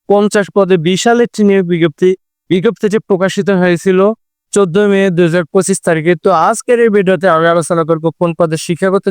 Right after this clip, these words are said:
যোগ্যতা কি কি লাগে, বয়স কত থেকে কত লাগে, আরো অন্যান্য শর্তাদি।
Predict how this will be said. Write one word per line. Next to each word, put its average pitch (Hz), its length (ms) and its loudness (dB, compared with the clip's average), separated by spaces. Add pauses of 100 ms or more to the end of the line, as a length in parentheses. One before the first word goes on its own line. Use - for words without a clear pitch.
যোগ্যতা 165 320 0
কি 170 200 -6
কি 160 80 0
লাগে, 151 320 2
বয়স 147 400 0
কত 143 140 -2 (120)
থেকে 156 240 0
কত 151 160 0
লাগে, 143 340 0 (560)
আরো 170 340 0
অন্যান্য 160 320 0
শর্তাদি। 127 460 -4